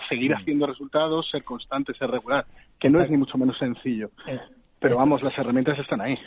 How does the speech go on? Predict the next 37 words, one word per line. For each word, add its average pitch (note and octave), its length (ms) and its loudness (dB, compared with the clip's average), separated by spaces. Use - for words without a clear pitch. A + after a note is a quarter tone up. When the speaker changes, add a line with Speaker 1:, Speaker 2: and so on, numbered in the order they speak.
Speaker 2:
Está C3+ 280 -4
clarísimo. A#2 500 -8
Y A#2 100 -8
si C3 400 -6
Arantxa F3+ 680 4
en E3 100 0
aquella F3 280 6
final E3+ 260 4
de E3 80 6
Roland D#3+ 260 4
Garros D#3 260 4
con D#3+ 160 2
Steffi D#3 320 4
Graf D#3 240 8
lo D3 100 2
consiguió, D3+ 500 4
oye, D3 240 0
¿por A2+ 160 -6
qué C#3+ 100 0
no C#3 100 2
lo C#3 60 4
va C3+ 100 4
a B2 40 -4
conseguir C3 460 -2
Garbiñe C#3+ 360 2
Muguruza C#3 380 6
Speaker 1:
Sí. C#3 60 2
Speaker 2:
con C3 100 0
Serena B2+ 300 -2
Williams? G#2+ 500 -8
Speaker 1:
Y D#3 120 2
lo C#3+ 180 2
que C#3 100 -4
es C3 100 -8
más C3+ 220 -2
difícil C3+ 400 -10
aún, C#3 400 0